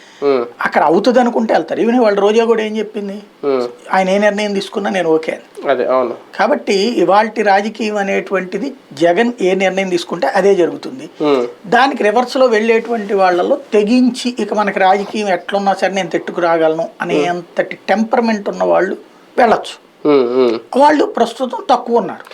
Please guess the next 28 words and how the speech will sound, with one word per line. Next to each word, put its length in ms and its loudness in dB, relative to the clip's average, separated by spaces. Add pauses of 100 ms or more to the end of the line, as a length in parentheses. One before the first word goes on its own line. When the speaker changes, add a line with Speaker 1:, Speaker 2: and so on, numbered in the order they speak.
Speaker 2:
అంటే 160 -2
వీళ్ళ 200 -2
Speaker 1:
కా- 120 4
Speaker 2:
దగ్గర 240 4
ఒక 160 0
నలభై 320 2
యాభై 240 4
మంది 440 -4 (240)
అనుకున్నారు. 340 4
Speaker 1:
అవును, 140 4
అదే, 200 4
అవును. 260 2
ఉమ్. 220 0
Speaker 2:
అందులో 240 2
ఒక 140 2
నలుగురో 420 0
ఐదుగురో 640 0
మ్యాక్సిమం. 480 -4 (160)
Speaker 1:
ఉమ్. 280 4
Speaker 2:
అంతేగాని, 800 2 (480)
ఆ, 100 4
తలుపులు 800 2
తోసేసుకుని 560 0
పరిగెత్తే 420 0
అంత 160 -4
సీన్ 260 2
లేదు 200 2
అక్కడ. 160 -4